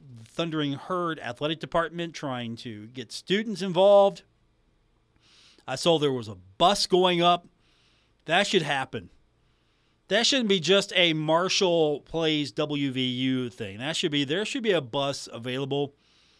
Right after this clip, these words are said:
for every game. Try to bus fans and students up, especially the students. Now, if students don't take advantage of it, then by all means, I wouldn't have it.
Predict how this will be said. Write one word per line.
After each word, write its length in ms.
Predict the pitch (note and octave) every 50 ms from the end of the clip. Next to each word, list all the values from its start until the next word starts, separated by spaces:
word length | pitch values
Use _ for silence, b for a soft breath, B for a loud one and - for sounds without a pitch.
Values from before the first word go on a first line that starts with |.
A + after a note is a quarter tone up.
| b b b b b b b
for 500 | _ - - D3+ C#3+ C3 B2 A#2+ A#2 - _ _ _ _ _ -
every 800 | E3 G#3 A#3+ B3+ G#3+ A3+ A#3+ B3 A#3+ A#3+ A#3 A3+ A3+ G3+ - - D#3+ D3 C3+
game. 420 | D3+ D3 C3 A#2 G2 F2+ E2+ F2+ _ _ _ _ _ _ _ _ _ _ _ _ _ _ _ -
Try 160 | - E3+ E3+
to 80 | F#3 D#3
bus 460 | A2+ - D#3+ D#3+ E3 - - - - _ _
fans 420 | - D3+ D#3 D#3+ D#3+ D#3+ D3 C3
and 100 | C3+ A#2+
students 480 | - - - D3 C#3+ B2+ B2+ A#2 - -
up, 180 | G#2+ E2 - _ _ -
especially 540 | - - - - B3+ C#4+ C#4 - D4 A#3+
the 120 | F#3 D3+ D3
students. 680 | - - - C3 A2 F#2 - _ _ _ - - - _ _ _ _ _ _ _ _ _ _ _ _ _ _ _ _ _ _ _ _ _ -
Now, 180 | C3 A#2+ A#2 -
if 100 | D3 C3+
students 400 | - - - A3+ A#3+ A#3 A3 -
don't 220 | - G#3 F3 E3
take 140 | - F3+ D#3
advantage 440 | D3 C3 G3 A#3+ C#4+ C#4 B3+ F#3+ D#3+
of 160 | F#3 F3+ D#3+
it, 140 | F3 F3+ D#3+ D3 C#3
then 580 | E3 E3 D#3+ D#3+ D#3+ D#3+ D#3 D#3 D3 C#3+ C#3 C#3 - D3+ C#3+ -
by 180 | D3 D#3 E3+
all 160 | F3+ F3 E3+
means, 500 | D#3+ D#3+ F3 F3 D#3+ D#3 C#3+ C#3 B2+ - - b b b b b b -
I 80 | D#3+
wouldn't 260 | E3 F3 E3+ C3+ C3 -
have 260 | - D3 B2+ A#2+ G2+
it. 140 | E2+ - -